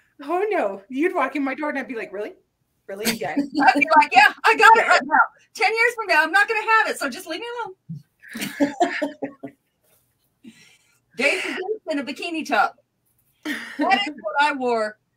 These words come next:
Speaker 2: the day after I had my baby,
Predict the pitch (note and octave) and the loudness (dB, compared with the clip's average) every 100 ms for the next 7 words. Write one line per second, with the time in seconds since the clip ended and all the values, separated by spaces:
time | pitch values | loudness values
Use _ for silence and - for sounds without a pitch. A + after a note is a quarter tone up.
0 | _ _ _ _ - A3 C#4 C#4+ B3 B3 | _ _ _ _ -8 -6 -2 0 0 -2
1 | A#3+ A3+ A#3 G#3+ - _ _ _ _ G#3+ | -4 -2 -2 -4 -8 _ _ _ _ -8
2 | G#3+ G3 - - | -6 -6 -10 -14